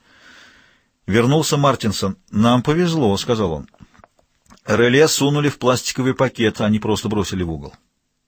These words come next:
Отпечатки пальцев? Ищут. Никаких следов трупа? Никаких. Свидетели есть? Похоже, нет. Валандер рассказал, о чем размышлял, пока Мартинсон ходил звонить.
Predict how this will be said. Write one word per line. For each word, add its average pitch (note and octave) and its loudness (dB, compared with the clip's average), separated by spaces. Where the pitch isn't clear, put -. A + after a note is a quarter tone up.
Отпечатки F#2+ -4
пальцев? G#2+ -6
Ищут. A#3 -6
Никаких G#2+ 0
следов A#2+ -2
трупа? C3 -6
Никаких. B2+ -4
Свидетели A2+ -2
есть? A2 -6
Похоже, E3+ -4
нет. F3+ -4
Валандер B2+ 0
рассказал, A#2 -2
о F#2 -4
чем G2+ -2
размышлял, F#2+ -2
пока - -4
Мартинсон G2+ -4
ходил G2 -4
звонить. F#2 -6